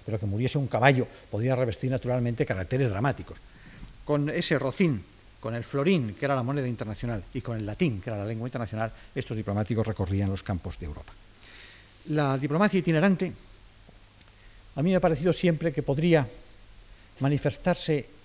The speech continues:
literariamente en unos versos. Un diplomático y escritor italiano del siglo trece, Brunetto Latini,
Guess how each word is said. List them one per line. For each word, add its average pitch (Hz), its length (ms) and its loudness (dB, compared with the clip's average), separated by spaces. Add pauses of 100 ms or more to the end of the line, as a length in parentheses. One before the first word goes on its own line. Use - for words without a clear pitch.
(140)
literariamente 151 840 2 (140)
en 147 140 -2
unos 135 200 -2
versos. 107 320 -6 (960)
Un 185 380 2 (320)
diplomático 147 520 0
y 135 60 4
escritor 123 540 0 (320)
italiano 117 480 0 (1000)
del 113 100 -6
siglo 147 220 0
trece, 117 360 -2 (200)
Brunetto 139 460 0
Latini, 113 420 -4